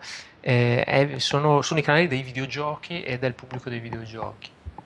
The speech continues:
Per cui da un certo punto di vista io preferisco dover rispondere allo scetticismo di chi questo mondo non lo frequenta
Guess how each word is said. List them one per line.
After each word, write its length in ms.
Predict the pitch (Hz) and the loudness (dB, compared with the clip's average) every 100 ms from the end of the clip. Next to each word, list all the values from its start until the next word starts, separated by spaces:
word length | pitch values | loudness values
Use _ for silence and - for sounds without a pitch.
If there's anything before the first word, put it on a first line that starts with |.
| - - - - - _ - | -20 -20 -20 -20 -20 _ -2
Per 140 | 139 | 0
cui 240 | - 196 | 4 6
da 80 | 135 | 6
un 60 | 127 | 4
certo 200 | 139 - | 0 -2
punto 240 | 165 - | -2 2
di 80 | 151 | 2
vista 220 | 165 - | 4 4
io 100 | 147 | 4
preferisco 600 | 143 131 - 123 123 - | 2 0 2 2 0 -2
dover 280 | 131 123 123 | 0 4 6
rispondere 840 | - - - 135 135 139 139 139 143 | 6 2 -2 -2 -2 -4 -2 0 0
allo 300 | 123 120 123 | 0 -2 -6
scetticismo 680 | - - 123 - 139 147 | -8 -10 -12 -12 -12 -12
di 120 | 120 113 | -12 -14
chi 240 | - - | -16 -18
questo 380 | - 131 - - | -10 -10 -8 -8
mondo 340 | 123 139 135 127 | -6 -6 -6 -6
non 140 | 120 | -6
lo 80 | 117 | -8
frequenta 840 | - 123 131 123 120 - 76 | -10 -6 -4 -4 -6 -2 -2